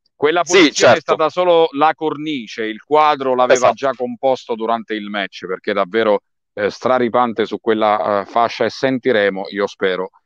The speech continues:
Speaker 1: eh, parlare di lui ancora una volta, eh, nei, nei, nei prossimi anni, soprattutto in categorie diverse.
Speaker 2: Certo, chissà,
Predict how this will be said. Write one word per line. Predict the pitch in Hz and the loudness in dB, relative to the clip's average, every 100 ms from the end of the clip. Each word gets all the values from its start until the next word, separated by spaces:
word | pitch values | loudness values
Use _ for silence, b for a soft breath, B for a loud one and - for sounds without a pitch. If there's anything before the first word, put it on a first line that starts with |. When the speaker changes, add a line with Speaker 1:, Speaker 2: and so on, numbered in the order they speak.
| _ - | _ -16
Speaker 1:
eh, | 95 | -12
parlare | 95 101 107 104 | -4 0 0 0
di | 92 | -2
lui | 95 110 101 | 0 0 0
ancora | 95 110 117 | -2 0 2
una | 110 101 | 2 2
volta, | 101 110 101 - 104 95 95 98 | 2 0 -2 0 0 0 -6 -12
eh, | |
nei, | 95 98 98 95 101 98 95 | -10 -12 -12 -12 -14 -14 -14
nei, | 95 95 | -16 -12
nei | 98 | -8
prossimi | - 135 - 120 113 | -2 -2 0 -4 0
anni, | 110 98 | -2 -4
soprattutto | 90 98 107 135 - | -4 -2 0 -2 -2
in | 98 | -2
categorie | 98 92 90 90 | 0 0 0 -2
diverse. | 85 82 78 _ _ _ _ _ _ _ _ - - B B B | -4 -8 -12 _ _ _ _ _ _ _ _ -20 -14 B B B
Speaker 2:
Certo, | - 147 127 | 2 4 4
chissà, | 143 147 | 4 4